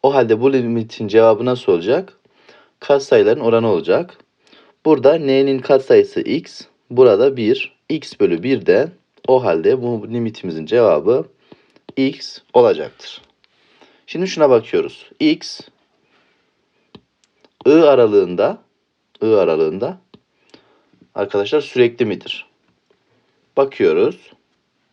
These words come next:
Süreklidir değil mi? Bir problem oluşturmaz.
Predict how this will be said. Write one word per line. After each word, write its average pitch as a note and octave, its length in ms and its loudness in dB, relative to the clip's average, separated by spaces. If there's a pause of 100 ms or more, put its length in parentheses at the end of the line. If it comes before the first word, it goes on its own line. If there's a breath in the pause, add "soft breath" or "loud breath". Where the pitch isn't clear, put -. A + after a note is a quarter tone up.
(580)
Süreklidir A2+ 560 -2
değil E3+ 180 -4
mi? F2 180 -8 (720)
Bir C3 120 -8
problem G#2 500 0
oluşturmaz. A#2+ 800 -6